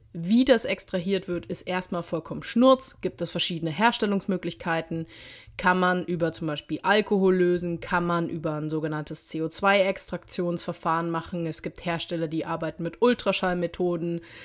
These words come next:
Man kann wie ein Maserat erstellen, Kaltauszug, Warmauszug. Es gibt unzählige Herstellungsmöglichkeiten.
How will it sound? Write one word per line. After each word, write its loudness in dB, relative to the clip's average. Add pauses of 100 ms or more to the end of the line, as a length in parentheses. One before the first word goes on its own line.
(200)
Man 0
kann 0
wie -2
ein 0
Maserat 6
erstellen, 0
Kaltauszug, 0
Warmauszug. -2 (420)
Es 4
gibt 2
unzählige 2
Herstellungsmöglichkeiten. -8